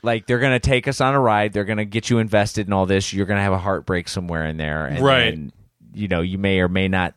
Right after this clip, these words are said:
Speaker 1: know what's gonna happen after that. You
Speaker 2: Yeah,
Speaker 1: know?
Speaker 2: right. You know how, if it's c-, totally gonna end?
Speaker 1: Yes.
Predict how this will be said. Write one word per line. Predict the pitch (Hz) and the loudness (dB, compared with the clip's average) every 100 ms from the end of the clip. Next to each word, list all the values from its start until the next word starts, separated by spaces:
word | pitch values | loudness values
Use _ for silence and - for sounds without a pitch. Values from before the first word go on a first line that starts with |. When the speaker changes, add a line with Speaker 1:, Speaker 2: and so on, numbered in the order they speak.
| _ _ _ _ - | _ _ _ _ -8
Speaker 1:
know | 107 107 104 101 | -2 2 6 8
what's | 98 98 95 | 8 6 2
gonna | - 90 | 0 -4
happen | 90 85 80 | -2 -2 -2
after | 76 - 73 | -4 -4 -6
that. | 80 50 - _ _ | -4 -6 -10 _ _
You | 117 143 | -6 0
Speaker 2:
Yeah, | 156 113 101 | 2 0 -2
Speaker 1:
know? | 123 | 0
Speaker 2:
right. | 139 131 | 0 2
You | 143 | 2
know | |
how, | 139 139 139 - _ | 2 2 0 -6 _
if | 123 123 143 | -8 -8 -8
it's | - | -12
c-, | - _ _ 143 | -16 _ _ -6
totally | 135 143 147 | 0 2 4
gonna | 147 143 | 2 4
end? | 147 151 170 - | 2 0 -4 -10
Speaker 1:
Yes. | 151 143 123 87 - - - | -4 2 2 2 -6 -14 -16